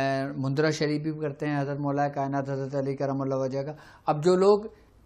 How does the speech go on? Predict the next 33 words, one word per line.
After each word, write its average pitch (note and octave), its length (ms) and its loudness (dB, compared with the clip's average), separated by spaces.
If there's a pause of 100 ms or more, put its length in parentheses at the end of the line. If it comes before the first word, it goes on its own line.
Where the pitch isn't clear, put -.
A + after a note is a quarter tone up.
(760)
देखें, F3 440 4 (640)
मुहर्रम F3+ 600 4
के F#3 440 -2
दस F3+ 140 8
दिनों D3+ 320 4
के C#3 100 -2
अंदर A#2 240 -4
जो D3 160 -2
मेरे D#3+ 160 -2
साथ D#3 200 0
ख़ास C#3+ 520 0
लोग C#3 220 2
हैं, D3 260 -2 (320)
जो D#3 300 -6
आम D#3+ 300 4
लोग C#3+ 280 2
हैं, D3+ 300 -4 (240)
जो D#3 200 4
मेरे D#3 180 -2
साथ D#3 320 2
इस D#3+ 220 -8
सफ़र F#3+ 260 4
में F#3+ 140 0
चल D3 200 2
रहे A#2+ 180 -4
हैं, G#2+ 120 -10 (800)
नादे C#3+ 280 2
अली F3 160 4
का F3 80 0
अमल E3+ 220 0
करना E3 260 2
चाहते D#3+ 320 0
हैं, D#3+ 220 -6